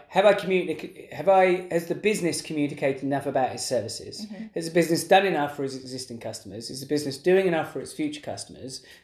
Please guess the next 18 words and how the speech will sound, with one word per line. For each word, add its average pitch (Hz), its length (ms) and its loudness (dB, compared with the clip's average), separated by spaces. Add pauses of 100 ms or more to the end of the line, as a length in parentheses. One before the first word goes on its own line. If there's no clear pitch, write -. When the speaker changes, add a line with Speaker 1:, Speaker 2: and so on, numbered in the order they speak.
(120)
Speaker 1:
And 156 140 4
then 156 100 6
it's 147 200 -4
like, 139 260 2 (180)
okay, 151 340 -2 (140)
and 147 220 -4 (400)
have 175 220 6
I 175 100 10
done 165 180 4
enough 147 280 0
to 143 80 -8
raise 147 440 4
for - 200 -10
my 143 280 -2
own 143 440 4
P 143 220 -2
R? - 360 -2
Speaker 2:
Yeah. 180 200 -6